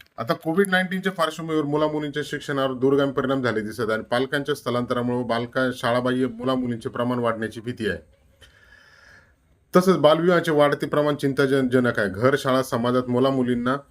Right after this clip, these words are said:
सुरक्षित व बालस्नेही वातावरण मिळावं, तर त्यांचे सामाजिक, भावनिक अध्ययन उत्तमरित्या व्हावे, यासाठी ज्ञानज्योती सावित्रीबाई फुले यांच्या एकशे पंचवीसाव्या स्मृती दिनाच्या निमित्तानं विविध स्तरावर समिती त्या गठीत करण्याची बाब शासनाच्या विचाराधीन होती आणि त्यानुसार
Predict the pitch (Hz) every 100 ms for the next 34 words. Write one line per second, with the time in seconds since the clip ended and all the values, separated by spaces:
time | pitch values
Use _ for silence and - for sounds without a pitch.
0 | _ _ - - 147 156 156 151 143 131
1 | 143 139 143 127 123 131 127 127 127 123
2 | 131 131 127 117 123 123 123 110 104 120
3 | 123 120 120 135 135 120 _ 156 151 135
4 | 135 151 110 107 107 101 123 139 135 135
5 | 123 117 131 147 131 127 127 127 127 127
6 | 143 139 135 127 127 123 147 156 _ _
7 | - - - - 117 127 165 160 151 143
8 | 156 160 151 156 156 147 156 147 143 135
9 | 151 170 170 _ _ _ - 143 170 170
10 | 143 127 147 156 156 - 131 131 143 135
11 | 143 139 143 160 180 - - _ _ _
12 | - - 156 143 107 139 147 165 151 135
13 | 135 131 147 156 123 131 127 - 135 131
14 | 131 147 135 151 135 123 110 101 107 117
15 | 131 151 165 151 131 135